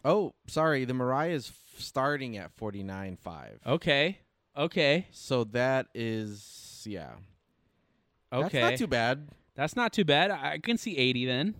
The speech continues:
Speaker 1: Mm-hmm.
Speaker 2: I can
Speaker 1: Mm-hmm.
Speaker 2: see eighty, considering
Speaker 1: Yes.
Speaker 2: that.
Speaker 1: Mm-hmm.
Speaker 2: Um,
Speaker 1: It's a good-looking car, the
Speaker 2: It
Speaker 1: Hyundai
Speaker 2: is.
Speaker 1: N.
Speaker 2: And, you know, like,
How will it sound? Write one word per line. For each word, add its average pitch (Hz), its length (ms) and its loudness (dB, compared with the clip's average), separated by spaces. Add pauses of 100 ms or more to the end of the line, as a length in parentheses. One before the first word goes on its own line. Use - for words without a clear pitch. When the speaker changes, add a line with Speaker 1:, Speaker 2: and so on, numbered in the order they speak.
(120)
Speaker 1:
Mm-hmm. 143 300 2 (240)
Speaker 2:
I 123 80 0
can 117 140 2
Speaker 1:
Mm-hmm. 233 80 0
Speaker 2:
see 156 120 0
eighty, 120 380 2
considering 123 580 2
Speaker 1:
Yes. - 20 4
Speaker 2:
that. 117 320 2 (120)
Speaker 1:
Mm-hmm. - 1120 -8
Speaker 2:
Um, 117 800 6 (460)
Speaker 1:
It's 127 200 -6
a 147 80 0
good-looking 208 460 0
car, 127 380 0 (100)
the 123 420 -2
Speaker 2:
It 120 60 -2
Speaker 1:
Hyundai 123 380 6
Speaker 2:
is. 76 80 -6
Speaker 1:
N. 110 340 -4 (1040)
Speaker 2:
And, 180 260 6
you 185 120 8
know, 185 200 12
like, 165 480 8